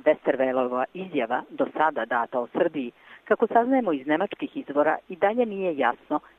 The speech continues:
kakav će tačno stav zauzeti Nemačka na sutrašnjem sastanku ministara kada se zvanično bude razgovaralo o Srbiji. Razlozi zbog kojih će Nemci verovatno dati uslovnu saglasnost da se sa Srbijom otvore, e,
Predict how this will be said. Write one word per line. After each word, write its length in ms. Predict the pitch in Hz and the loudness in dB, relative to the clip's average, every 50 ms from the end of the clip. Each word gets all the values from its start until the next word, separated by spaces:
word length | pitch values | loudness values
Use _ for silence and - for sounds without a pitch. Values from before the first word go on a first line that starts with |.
| _ | _
kakav 360 | - - 196 196 - - 254 | -8 -6 -6 -6 -2 0 -2
će 220 | - - - - 277 | -2 -2 -4 -6 -4
tačno 460 | - - 302 - - - - - 247 - - _ | -2 0 0 0 -2 -4 -10 -10 -12 -12 -8 _
stav 220 | - 156 127 107 117 - - | 0 0 0 0 -4 -2 0
zauzeti 500 | 143 135 139 131 - 151 139 - - 139 | 0 0 0 0 -2 -2 -2 -2 -4 -4
Nemačka 520 | 131 131 160 190 202 - - - 220 214 - - - - - _ | -4 -4 -4 -4 -4 -4 -2 0 -2 -2 -2 -6 -20 -20 -8 _
na 100 | - 254 240 - | -2 -2 -2 -2
sutrašnjem 500 | - 170 - - 180 170 - - 202 185 - - | -4 -6 -4 -2 -2 -2 -2 -4 -6 -8 -6 -4
sastanku 440 | - - - - 151 135 - - 156 | -4 -4 -4 -4 -10 -6 -4 -4 -4
ministara 540 | 143 131 127 127 - - - 147 147 160 180 - - - - - | -4 -4 -6 -8 -10 -6 -4 -2 -2 -2 -2 -4 -8 -20 -20 -8
kada 240 | - - 233 - 202 | -4 -4 -2 -2 -2
se 160 | - 170 160 - | -2 -4 -4 -4
zvanično 440 | 131 123 127 135 151 - - - 175 | -2 -2 -2 -4 -4 -6 -6 -6 -6
bude 260 | 151 143 139 - 139 | -6 -4 -4 -2 -2
razgovaralo 600 | 135 131 - - 139 127 117 113 123 117 117 117 | -4 -4 -4 -4 -2 0 0 0 -2 -2 -4 -4
o 60 | 123 127 | -6 -6
Srbiji. 480 | - - 135 120 117 120 120 110 101 - _ _ _ _ _ _ _ _ _ _ _ - - - - - - - | -6 -4 -4 -4 -4 -6 -8 -8 -10 -14 _ _ _ _ _ _ _ _ _ _ _ -20 -20 -20 -20 -12 -4 2
Razlozi 560 | 165 180 208 254 - 302 277 240 240 202 156 151 | 4 4 4 4 4 2 2 2 2 -2 0 2
zbog 180 | - 156 - | 2 2 4
kojih 260 | - 170 165 160 143 - - | 6 6 6 6 4 0 -4
će 200 | - 156 156 143 | -2 0 0 2
Nemci 420 | 143 147 143 151 - - - 151 139 | 2 0 0 -2 -4 -6 -4 -2 0
verovatno 420 | 131 139 131 139 143 - - 160 | 2 2 2 2 0 0 -2 -2
dati 320 | 131 147 139 - - 147 - - | 2 2 2 2 0 -4 -4 -2
uslovnu 500 | 185 180 202 - - 277 247 175 139 123 - | -2 -2 0 2 4 2 4 2 0 -6 -6
saglasnost 600 | - 123 - 127 117 113 117 - - 135 123 - | -6 -4 -2 0 -2 -2 -2 -6 -8 -10 -10 -8
da 140 | 143 135 139 | -6 -6 -6
se 160 | - - 143 - | -4 -6 -6 -6
sa 100 | - 127 - - | -6 -6 -4 -4
Srbijom 360 | 160 147 - - 160 139 131 | -4 -4 -2 -2 -2 -2 0
otvore, 420 | 135 - - - 147 127 131 117 - - _ | -2 -4 -2 -2 -2 0 0 -2 -4 -4 _
e, 160 | - 127 117 | -4 -2 -2